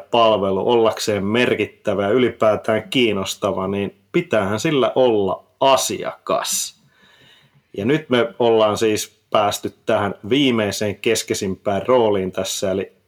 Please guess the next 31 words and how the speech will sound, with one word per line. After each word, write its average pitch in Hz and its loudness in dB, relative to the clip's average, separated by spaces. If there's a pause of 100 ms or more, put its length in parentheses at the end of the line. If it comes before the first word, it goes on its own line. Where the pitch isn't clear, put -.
datatuotteen 139 0 (120)
asiakas. - -4 (720)
Ja - -2
ennen 302 -2
kuin 185 0
mennään 185 2
tarkemmin, 135 4
niin 123 2
mä, 127 2 (300)
mä, - -8 (180)
mä 135 0
tota 127 2
halusin 135 4
tässä 127 2
nyt 107 -2
erityisesti 127 2
korostaa 110 0
sitä, 98 -2
että - -6 (340)
vaikka 147 2
se 113 -2
asiakassana 120 2
sieltä 110 0 (320)
kilahtaa 131 2
nopeasti, 117 0
niin 104 -2
on 170 0
keskeistä 135 0
ymmärtää, 107 2
että 98 -4
se 123 0